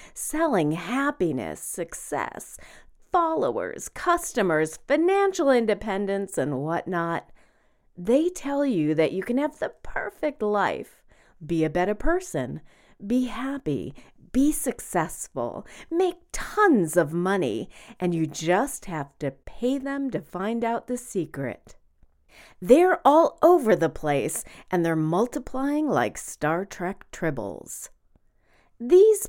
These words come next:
people piss me off. Yes, I get pissed off. They anger me because they don't care about you or your life. The sole purpose of these seminars, webinars, and coaching classes and websites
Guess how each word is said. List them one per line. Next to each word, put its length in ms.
people 560
piss 560
me 380
off. 600
Yes, 500
I 120
get 220
pissed 360
off. 380
They 340
anger 400
me 200
because 420
they 340
don't 280
care 300
about 340
you 600
or 160
your 180
life. 640
The 160
sole 460
purpose 580
of 260
these 200
seminars, 920
webinars, 760
and 120
coaching 480
classes 540
and 140
websites 800